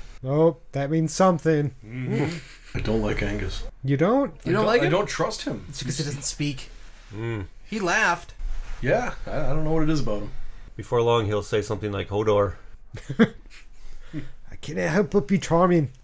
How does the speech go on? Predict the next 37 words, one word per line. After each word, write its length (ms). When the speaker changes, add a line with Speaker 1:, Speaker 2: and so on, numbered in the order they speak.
Speaker 1:
Trying 240
to 80
get 180
you 60
out 160
of 80
here. 220
Speaker 2:
<laughs> 20
Okay, 380
are 100
you 80
fucking 420
new 140
with 180
this? 340
Speaker 1:
I'm 160
sure 280
there's 180
a 60
reason. 500
I 120
don't 180
know 160
the 100
reason. 520
And 120
until 280
I 120
know 320
the 100
reason, 520
I'm 140
gonna 140
be 80
watching 340
this 200
movie. 380